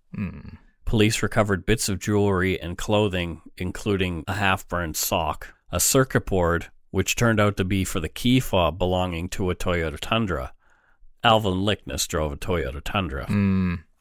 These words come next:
Speaker 2: Ten large samples of human bone were also recovered from the barrel, as was a baby tooth.
Speaker 1: Oh, Jesus.
Speaker 2: Police believe that Garland entered the home by drilling out the lock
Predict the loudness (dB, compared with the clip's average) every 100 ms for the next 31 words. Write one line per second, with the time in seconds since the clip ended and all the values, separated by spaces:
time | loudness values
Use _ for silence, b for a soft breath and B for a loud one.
0 | 6 8 8 8 6 6 4 4 4 4
1 | 0 0 -6 -2 0 0 0 2 2 2
2 | 0 0 2 2 0 -2 0 -2 0 -4
3 | -4 -4 -2 -2 -2 -2 -4 -2 -2 -2
4 | -4 -4 -4 -6 -6 -6 -8 -6 -8 -8
5 | -12 -16 -12 -12 -12 -16 -20 -20 -20 -20
6 | -20 -20 -20 _ -20 _ _ _ 0 4
7 | 6 6 4 2 2 2 2 -2 0 2
8 | 2 0 -2 -2 0 0 2 2 2 0
9 | 0 -2 0 0 0 0 0 0 0 2
10 | 0 -2 -8